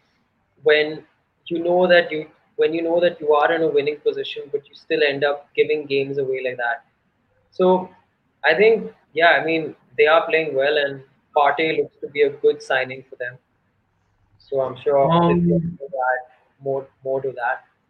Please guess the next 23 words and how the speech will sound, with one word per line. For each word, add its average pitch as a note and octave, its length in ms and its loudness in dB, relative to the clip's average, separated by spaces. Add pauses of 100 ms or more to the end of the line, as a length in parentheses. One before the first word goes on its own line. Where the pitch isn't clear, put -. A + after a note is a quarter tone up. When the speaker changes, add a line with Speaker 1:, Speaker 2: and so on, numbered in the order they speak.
(840)
Speaker 2:
So G3 280 2
Aditya, G3+ 360 4 (460)
um, D3+ 360 4
I D#3 100 4
don't G#3 140 6
want A3 120 4
you G3+ 60 -4
to A3+ 60 0
get F#3+ 160 0
rivalry D#3+ 460 2
in D#3 100 0
this. D#3 340 -6 (360)
I D3 80 -2
want D#3+ 200 2
to F3 80 2
really E3+ 200 4
ask F3 200 2
you F3+ 60 2
a E3 80 0
serious E3 360 -2
question D3 380 -6
about D3+ 220 -2
United. D3 600 -2